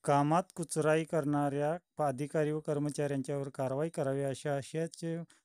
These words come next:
व सह्याचे निवेदन मुरगुडच्या नागरिकांनी जिल्हाधिकारी, पोलीस अधीक्षक, प्रांताधिकारी, तहसीलदार कागल, मुरगुड पोलीस ठाणे यांना देण्यात आले.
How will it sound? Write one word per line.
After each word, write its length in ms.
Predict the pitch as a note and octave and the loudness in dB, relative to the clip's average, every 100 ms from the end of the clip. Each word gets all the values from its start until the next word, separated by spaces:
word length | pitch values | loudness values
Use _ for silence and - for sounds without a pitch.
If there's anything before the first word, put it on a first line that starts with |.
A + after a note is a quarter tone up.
| _ C#3+ | _ -4
व 100 | D3 | -2
सह्याचे 520 | - C3+ D#3 E3 F3 | 2 2 2 2 -2
निवेदन 420 | E3 C#3+ C3 C#3+ | 0 0 0 -2
मुरगुडच्या 920 | C#3+ C3+ C3 E3+ F3 - _ - D3+ | -2 -4 -2 -2 -4 -8 _ -2 2
नागरिकांनी 600 | D3+ C#3 C#3 C#3 C#3 D3+ E3 _ _ B2+ | 2 2 0 -2 -2 -2 -6 _ _ -2
जिल्हाधिकारी, 640 | C3+ E3 D#3+ D#3+ C#3 C3+ D3+ - | 2 4 2 0 -2 -2 -6 -4
पोलीस 280 | D3+ D#3+ E3 | -2 0 0
अधीक्षक, 480 | C3 C3 - C#3+ D3+ _ _ - | -2 -6 -4 -6 -6 _ _ -2
प्रांताधिकारी, 840 | C#3 C3+ E3 E3 E3 D3+ C3 C#3 - _ - | 0 2 2 0 0 0 0 -2 -8 _ -6
तहसीलदार 460 | C#3 - D#3+ D#3+ D#3+ | -4 -2 2 2 2
कागल, 460 | D#3+ C#3 C3+ E3 D#3+ _ _ _ | 4 2 2 -2 -2 _ _ _
मुरगुड 340 | C#3+ D3 F3+ | 0 0 0
पोलीस 320 | F3+ E3+ D#3+ - | -2 -2 -2 -2
ठाणे 280 | D3+ D3 | 0 2
यांना 200 | D3 C#3 | 0 0
देण्यात 340 | C#3 C3+ C3 C3 | -2 -2 -2 -4
आले. 180 | A#2 | -10